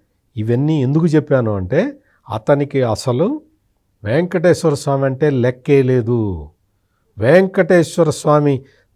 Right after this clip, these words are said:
దేవస్థానం అంటే లెక్కే లేదు, వెంకటేశ్వర స్వామి ఆలయాలంటే లెక్కే లేదు. అందుకనే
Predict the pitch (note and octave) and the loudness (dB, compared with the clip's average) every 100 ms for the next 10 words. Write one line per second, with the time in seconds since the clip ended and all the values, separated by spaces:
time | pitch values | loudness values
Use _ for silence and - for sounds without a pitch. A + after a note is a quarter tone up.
0 | - - G2 G#2 C#3+ G3 - F3+ E3+ D#3+ | -20 -14 -4 4 8 6 6 4 4 2
1 | D3+ D3 E3 C3+ C3+ - D#3 C#3 C3+ A#2+ | 2 4 4 4 0 2 4 4 2 0
2 | B2+ A2+ F2 - _ _ _ _ - C3+ | -2 -4 -8 -16 _ _ _ _ -2 2
3 | G3+ G3 F#3 F#3+ - F3+ E3 E3 D#3 D3 | 2 2 2 4 4 0 0 0 0 0
4 | G2 B2+ F#3 G3 F#3 F3 D#3 D#3+ C#3+ B2 | 2 6 8 8 8 4 2 2 4 2
5 | C3+ D#3+ D3+ C3 A#2+ A#2 A#2+ F#2 E2 _ | 0 4 4 4 0 0 -2 -4 -12 _
6 | _ _ _ _ F2 G#2+ D#3 D#3 A#2+ D#3 | _ _ _ _ -8 -4 -2 -2 -2 -2